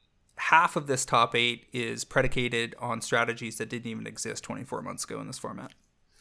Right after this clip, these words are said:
Kicking, uh, it on over to the Pioneer Challenge from this Sunday, May fourteenth, it was Black Red mid-range, you know, the ever-present Black Red mid-range in second, fourth, and fifth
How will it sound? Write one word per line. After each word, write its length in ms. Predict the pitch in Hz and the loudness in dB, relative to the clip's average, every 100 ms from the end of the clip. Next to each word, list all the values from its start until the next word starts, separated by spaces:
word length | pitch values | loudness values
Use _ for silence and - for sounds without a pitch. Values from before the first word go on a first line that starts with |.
| - - - _ - _ _ _ _ - | -20 -20 -20 _ -20 _ _ _ _ 0
Kicking, 400 | 220 226 208 196 - | 2 6 6 4 8
uh, 200 | 170 - | 10 10
it 120 | 175 165 | 8 10
on 180 | 165 | 10
over 240 | 160 165 156 | 8 6 4
to 160 | - | 2
the 140 | 143 135 | -2 0
Pioneer 400 | - 156 151 147 | 2 4 4 2
Challenge 420 | 151 131 139 139 | 6 6 6 2
from 160 | 139 123 | 2 2
this 160 | 113 | 2
Sunday, 500 | - - 165 180 117 | 2 4 6 6 6
May 200 | 127 120 | 4 0
fourteenth, 720 | - 110 - - 170 147 135 - _ - | 0 -4 -4 -2 0 0 -4 -12 _ -2
it 120 | 139 | 0
was 140 | 123 | -2
Black 400 | 127 117 135 156 | -4 0 4 4
Red 220 | 151 139 139 | 6 4 4
mid-range, 800 | 127 127 131 131 131 131 - - _ _ _ - | 0 2 2 2 0 0 -4 -10 _ _ _ -4
you 80 | 135 | -2
know, 240 | 117 - _ _ _ _ | -2 -6 _ _ _ _
the 200 | 139 127 - - | -10 -10 -2 8
ever-present 800 | 147 147 139 135 123 120 113 117 | 8 10 6 4 2 2 0 0
Black 260 | 113 117 | 0 0
Red 180 | 120 117 | 0 -2
mid-range 460 | 117 117 117 117 123 | -4 -4 -4 -4 -6
in 100 | 120 | -4
second, 380 | - 127 127 113 | 2 2 0 -4
fourth, 300 | 117 117 - | -4 -4 -6
and 240 | 117 - | -8 -8
fifth 460 | - - 123 - - | -6 2 2 0 -12